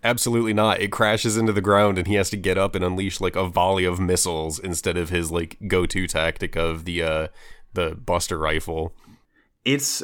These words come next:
Speaker 2: wh-, what I really like about this fight is, like, we see, you know,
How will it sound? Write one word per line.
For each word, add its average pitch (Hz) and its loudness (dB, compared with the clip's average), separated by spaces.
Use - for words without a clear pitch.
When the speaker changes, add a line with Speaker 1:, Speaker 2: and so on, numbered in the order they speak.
Speaker 2:
wh-, 131 -2
what 139 4
I - 6
really 156 4
like 92 4
about 101 0
this 98 -2
fight 85 0
is, 82 -4
like, 85 0
we 123 4
see, 139 2
you 151 0
know, 110 0